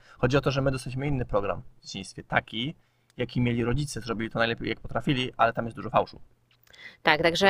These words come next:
Speaker 2: em, mamy to ego i, em, ego będzie próbować wszelakich sztuczek, jakakolwiek tylko nie przyjdzie, em, mu do, do głowy. Nie wiem, czy mogę powiedzieć, <laughs> że ego ma głowę, ale wiecie, rozumiecie, to metafora. Będzie próbowało wszelkich sztuczek,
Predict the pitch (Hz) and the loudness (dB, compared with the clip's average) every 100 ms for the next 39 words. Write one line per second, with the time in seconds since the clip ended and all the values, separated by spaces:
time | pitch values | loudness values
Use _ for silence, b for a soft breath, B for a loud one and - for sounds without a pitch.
0 | 190 180 175 190 233 247 220 180 170 185 | 8 8 10 12 10 8 8 8 10 10
1 | 226 - 185 180 180 175 160 156 160 156 | 10 6 0 4 6 6 6 6 6 4
2 | 170 - _ _ - 180 208 226 226 - | 0 -6 _ _ 4 6 10 8 8 6
3 | 185 175 185 - 190 185 185 180 - - | 6 10 8 8 4 8 8 6 0 4
4 | 190 208 208 - 226 - - 190 - 175 | 6 10 8 6 0 0 -2 -2 4 6
5 | 180 - - _ _ 185 185 - 220 196 | 6 2 -14 _ _ 4 4 8 10 10
6 | - 202 - 233 339 330 220 170 - 214 | 10 8 10 6 8 0 4 4 6 6
7 | 190 180 185 175 98 185 180 - 156 175 | 10 10 10 6 8 10 10 8 6 8
8 | 170 156 180 170 190 180 180 185 - - | 10 8 8 8 10 10 10 10 8 8
9 | - 220 - 196 180 202 160 170 165 - | 10 8 10 10 12 12 12 10 8 4
10 | 339 262 170 - 156 160 175 143 143 175 | 0 8 8 8 6 8 6 8 8 6
11 | B B - 160 175 170 175 170 180 175 | B B 2 6 6 6 6 10 10 10
12 | - 196 226 254 247 - 170 180 214 | 8 6 4 0 -6 0 6 6 6